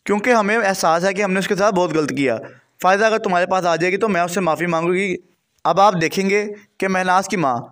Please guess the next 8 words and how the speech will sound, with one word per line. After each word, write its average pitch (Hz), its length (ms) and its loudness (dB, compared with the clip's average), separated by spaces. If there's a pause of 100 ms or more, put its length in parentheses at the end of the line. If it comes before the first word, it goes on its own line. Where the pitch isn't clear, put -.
(120)
मलिया 196 280 2
को 208 100 0
कहेगी 147 400 -2 (260)
कि 220 80 0
वो 240 120 2
महनाज 185 400 0
की 190 100 -2
शादी 185 360 -2